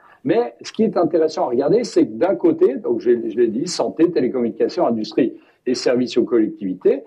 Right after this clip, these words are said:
ça c'est la première des choses. Donc les dividendes de qualité, pas n'importe quel dividende. Et de l'autre côté, on en avait parlé une fois, euh, ensemble, David, c'est le fameux pricing power. C'est les, les sociétés qui sont à même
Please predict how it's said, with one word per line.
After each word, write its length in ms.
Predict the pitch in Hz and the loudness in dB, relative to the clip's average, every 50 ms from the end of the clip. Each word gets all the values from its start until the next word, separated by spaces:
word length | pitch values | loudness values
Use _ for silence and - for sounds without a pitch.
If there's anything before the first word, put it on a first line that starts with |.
| - _ _ | -16 _ _
ça 160 | - - 147 | -4 -2 -2
c'est 140 | - - 165 | 0 2 0
la 100 | 135 - | 0 0
première 320 | - - 143 143 139 127 | -4 -4 -2 -2 0 0
des 100 | 117 113 | 0 -2
choses. 360 | 110 - 175 220 269 285 208 - - _ _ _ _ - | 0 2 2 2 2 0 -6 -8 -16 _ _ _ _ 0
Donc 240 | 113 143 135 117 - - _ | 2 2 2 2 0 -4 _
les 220 | 123 139 180 180 | 2 4 4 4
dividendes 480 | 151 180 170 160 160 - 135 117 - - _ _ | 2 0 0 -2 -2 -2 -4 -6 -6 -12 _ _
de 140 | - 139 247 | -2 0 2
qualité, 560 | 285 - - 220 180 160 - - - - 170 | 2 2 0 -2 0 0 -2 -4 -4 -6 -6
pas 300 | - - - 147 139 123 120 | -4 -2 -2 -2 -2 -2 -2
n'importe 400 | 139 135 - - 139 - - - | -4 -4 -4 -6 -8 -10 -4 -2
quel 160 | 143 131 110 | -2 -2 -2
dividende. 380 | 104 110 104 117 170 220 226 - - _ _ _ _ _ - | -2 -2 -2 0 0 0 0 -2 -8 _ _ _ _ _ -6
Et 60 | 151 | -6
de 120 | 147 147 | -2 0
l'autre 180 | 202 247 208 - | 0 0 0 -2
côté, 320 | - 220 170 - - 120 | 0 -2 -2 0 0 -4
on 80 | 113 123 | -2 -2
en 60 | 160 196 | 0 0
avait 140 | 214 214 202 | -2 -2 -2
parlé 300 | - - 170 175 180 170 | -2 0 0 0 0 0
une 100 | 160 - | -2 -4
fois, 340 | - 151 143 127 - - - _ _ _ 110 | -2 -4 -4 -4 -4 -6 -12 _ _ _ -8
euh, 160 | 110 107 104 101 | -6 -6 -6 -4
ensemble, 520 | - 123 123 117 - - 160 139 123 110 101 | -2 -2 -2 -2 0 0 0 2 2 2 2
David, 380 | 113 117 123 160 214 220 170 - _ _ _ _ | 2 2 2 2 0 0 -4 -8 _ _ _ _
c'est 180 | - - 170 | 0 2 2
le 140 | 165 - 117 | 4 4 0
fameux 360 | - - 139 139 160 185 185 180 | -2 -4 -4 -2 0 -2 -2 -2
pricing 460 | - 147 147 139 - - 180 165 151 | -2 -2 -4 -2 -2 0 0 0 2
power. 280 | 185 190 196 226 226 - | 2 2 4 4 4 2
C'est 160 | - - 202 | 2 2 4
les, 220 | 170 185 180 - - - _ _ | 4 4 2 2 -4 -14 _ _
les 120 | - 160 180 | 0 0 0
sociétés 680 | 175 - 247 254 - - 247 226 - - 247 247 - | 0 -2 -4 -6 -4 -4 -4 -4 -4 -2 -4 -4 -4
qui 140 | - 185 165 | -4 -4 -4
sont 240 | - - 175 165 147 | -4 -2 -2 -2 -2
à 180 | 147 160 165 | -2 -2 0
même 460 | 175 196 240 269 294 302 294 233 - | 0 0 0 0 0 0 0 -2 -4